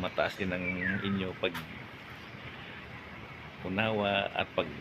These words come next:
at salamat din sa pagtulong nyo sa, sa chan-, sa ano ko, sa dati kalagpat, ngayon ginawa ko ng palagpat para sa Ilonggo kasi ma-,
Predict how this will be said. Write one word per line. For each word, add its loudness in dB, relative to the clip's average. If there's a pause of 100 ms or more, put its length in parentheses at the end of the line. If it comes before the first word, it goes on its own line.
(100)
at -2
salamat 4
din 0
sa 2
pagtulong 2
nyo 0
sa, 0 (1600)
sa 4 (600)
chan-, 0
sa 4 (440)
ano 0
ko, 0
sa 0 (840)
dati 8 (320)
kalagpat, 4
ngayon 4 (640)
ginawa 8
ko 0
ng -2
palagpat 4
para 2
sa 0
Ilonggo 4
kasi 0
ma-, 2